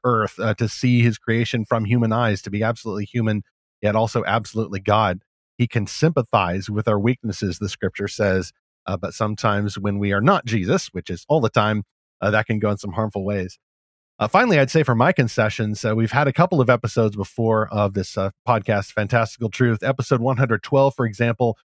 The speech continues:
explores fictional examples of how Christians are called to love their enemies, yet also sometimes resist them. Uh, love can take different forms based on your relationship to the enemy, and we go over some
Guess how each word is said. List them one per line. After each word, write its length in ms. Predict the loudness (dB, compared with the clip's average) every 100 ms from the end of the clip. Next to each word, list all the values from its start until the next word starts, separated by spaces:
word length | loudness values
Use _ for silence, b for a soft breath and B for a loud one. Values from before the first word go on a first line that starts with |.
| _ -6
explores 600 | -6 -4 0 2 2 0
fictional 460 | -4 -4 -2 0 0
examples 560 | 2 2 4 2 0
of 140 | 0 -2
how 340 | 0 2 2
Christians 420 | 0 -4 -2 -4
are 60 | -4
called 400 | -2 0 0 -2
to 140 | -4
love 340 | 2 4 4 2
their 160 | 2
enemies, 540 | 2 4 4 4 2 2
yet 180 | 0 0
also 640 | -2 -2 0 0 2 0
sometimes 800 | -2 -2 -2 0 0 0 0 -4 -4
resist 480 | -4 -2 -4 -4
them. 240 | -10 -10 -12 _ _ _ -6
Uh, 80 | 0
love 320 | 2 2 0
can 160 | -4
take 260 | 0 -4 -2
different 360 | -2 -2 -4 -4
forms 500 | 0 2 4 0 0
based 320 | -2 -2 -2
on 100 | -2
your 100 | -2
relationship 640 | 0 0 -2 -4 -4 -4
to 60 | -4
the 140 | -2
enemy, 320 | 0 2 2
and 140 | 0 -2
we 80 | 0
go 220 | 0 2
over 220 | 0 -2
some 280 | -2 -6